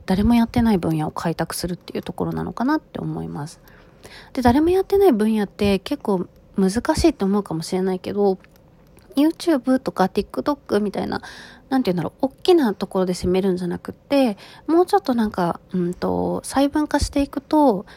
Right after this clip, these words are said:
誰もやってない分野って結構いっぱいあるんですよ。なので、そこを攻めるっていうのが、うーん、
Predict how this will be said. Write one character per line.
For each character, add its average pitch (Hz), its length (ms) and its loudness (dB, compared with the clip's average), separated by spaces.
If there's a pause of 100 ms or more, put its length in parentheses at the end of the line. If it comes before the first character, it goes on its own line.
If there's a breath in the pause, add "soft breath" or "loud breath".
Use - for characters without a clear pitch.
(180 loud breath)
誰 220 160 2
も 262 100 4
や 302 80 2
っ 311 40 -4
て 339 100 0
な 330 120 6
い 254 60 2
分 202 200 0
野 175 100 0
っ - 40 -6
て 165 120 -8
結 - 280 -2
構 185 140 2
い 160 40 -2
っ - 20 -6
ぱ - 180 0
い - 60 2
あ 202 120 -2
る 175 100 -4
ん 175 60 -10
で 165 100 -10
す - 120 -8
よ。 170 160 -4 (720 soft breath)
な 285 160 2
の 254 80 4
で、 240 140 4
そ 277 140 0
こ 370 160 -2
を 370 40 6
攻 349 160 0
め 359 120 6
る 233 60 4
っ 202 40 -2
て - 140 -8
い 180 40 -2
う 170 60 -4
の 180 120 -6
が、 190 380 0 (640)
う 175 40 -6
ー - 20 -2
ん、 165 880 -6